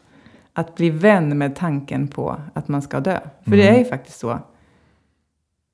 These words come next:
Speaker 1: att du kanske dör om fem minuter. Vi vet inte. Du kanske dör i natt.
Speaker 2: Mm,
Speaker 1: Så,
Speaker 2: absolut.
Speaker 1: eh, nästa vecka. Så.
Speaker 2: Mm.
Speaker 1: Så kan man öva på att bli vän med sin egen död, eh, genom att när man säger hej då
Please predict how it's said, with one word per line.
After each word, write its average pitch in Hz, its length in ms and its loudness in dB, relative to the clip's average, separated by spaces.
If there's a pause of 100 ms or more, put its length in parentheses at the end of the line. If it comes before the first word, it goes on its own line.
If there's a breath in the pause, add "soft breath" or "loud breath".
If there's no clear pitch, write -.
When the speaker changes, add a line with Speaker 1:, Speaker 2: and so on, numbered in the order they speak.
(120)
Speaker 1:
att 269 180 -2
du 85 80 -6
kanske 226 260 0
dör 196 360 -2 (840)
om 156 120 -8
fem 139 180 -2
minuter. 147 340 -6 (460)
Vi 185 260 2
vet 262 300 0
inte. - 360 -6
Du 226 120 0
kanske 226 180 2
dör 196 180 0
i 214 60 2
natt. 208 320 -4 (180)
Speaker 2:
Mm, 107 280 2 (140)
Speaker 1:
Så, 240 80 0
Speaker 2:
absolut. 151 260 -2 (160)
Speaker 1:
eh, 208 100 2
nästa 208 240 0
vecka. 185 300 -6 (180)
Så. - 140 -6
Speaker 2:
Mm. 113 120 -8 (480 loud breath)
Speaker 1:
Så - 120 -8
kan 226 120 2
man 226 160 4
öva 226 340 6
på 180 280 4
att 160 200 0
bli 175 120 0
vän 156 380 2
med 175 120 -2
sin 175 140 -6
egen 147 300 0
död, 160 420 -2 (400)
eh, 151 400 -4
genom 160 220 -2
att 156 280 -8
när 165 280 0
man 160 160 -2
säger 175 260 -4
hej 190 380 -2
då 233 360 -4